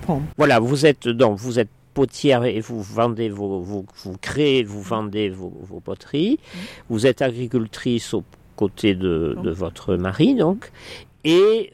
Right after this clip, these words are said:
Speaker 2: euh, par ailleurs, donc, vous vendez, euh, le vin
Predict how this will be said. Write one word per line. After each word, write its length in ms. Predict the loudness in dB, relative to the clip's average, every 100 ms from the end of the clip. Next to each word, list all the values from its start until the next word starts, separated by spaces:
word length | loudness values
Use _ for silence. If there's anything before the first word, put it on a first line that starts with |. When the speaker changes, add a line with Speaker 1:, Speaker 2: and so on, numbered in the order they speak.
| -4
Speaker 2:
euh, 440 | 0 2 2 0 -2
par 180 | -2 0
ailleurs, 340 | 4 4 4
donc, 200 | 2 -2
vous 160 | -4 -4
vendez, 720 | -2 -2 0 4 6 6 2 _ _ _ -20 -20 -20 _ _ 0
euh, 280 | 2 4
le 140 | 2 0
vin 480 | 0 2 4 4